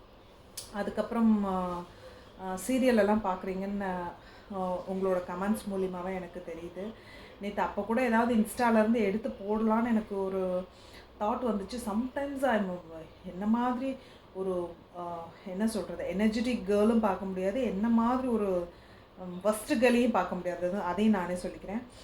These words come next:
என்னன்னா, அவ்வளோ ஒரு சோம்பேறித்தனம் ஆயிடுச்சு. உட்காந்து, உட்காந்து, உட்காந்து, உட்காந்து, உட்காந்து லாஸ்ட் டூ மந்த்ஸா நான் நானா இல்ல. But okay,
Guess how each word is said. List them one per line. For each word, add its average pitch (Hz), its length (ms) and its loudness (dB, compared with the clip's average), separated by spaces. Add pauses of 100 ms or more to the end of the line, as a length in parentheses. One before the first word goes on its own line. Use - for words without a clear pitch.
(280)
என்னன்னா, 226 320 0
அவ்வளோ 339 240 0
ஒரு 277 120 2
சோம்பேறித்தனம் 233 560 6
ஆயிடுச்சு. 185 260 -2
உட்காந்து, 220 500 -4
உட்காந்து, 208 240 -4
உட்காந்து, 202 380 -4
உட்காந்து, 190 340 -6
உட்காந்து 185 340 -4
லாஸ்ட் 190 440 -4 (100)
டூ 214 160 0
மந்த்ஸா 214 520 -2 (1500)
நான் 208 200 2
நானா 214 300 6
இல்ல. 202 460 2 (460)
But - 20 0
okay, 208 520 -2